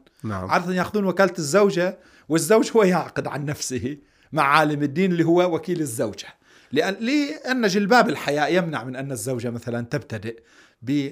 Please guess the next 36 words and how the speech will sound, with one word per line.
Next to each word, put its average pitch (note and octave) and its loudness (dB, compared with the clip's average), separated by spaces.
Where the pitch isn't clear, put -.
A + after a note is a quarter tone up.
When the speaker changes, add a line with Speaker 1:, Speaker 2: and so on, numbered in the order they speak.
Speaker 2:
آه، A#2+ -2
"زوجتك B2+ -4
نفسي" B2 -10
أو G#2+ -10
"متعتك A2 -12
نفسي" B2 -8
أو A#2+ -6
إلى C#3+ -4
ما D#3 -4
هنالك. A3 2
Speaker 1:
نعم. G2+ -6
Speaker 2:
من G#3 0
هنا C#4 2
عالم A#3 2
الدين C4+ -2
يأخذ C4 -6
وكالة A#3+ 2
في - -6
التزويج A3 2
وهو A3+ 6
يجري D#3+ 0
هذه D3+ -2
الصيغ G3+ -4
بالنيابة F#3+ -2
عنها. G#2+ -10
وإلا C#4 4
لا C#4 6
في D4+ 0
الزواج B3+ 2
المنقطع B3 -2
ولا G#4 0
في - -8
الزواج G#3+ -4
الدائم D#3+ -6
يشترط G3 -6
هالمعنى. G3+ -4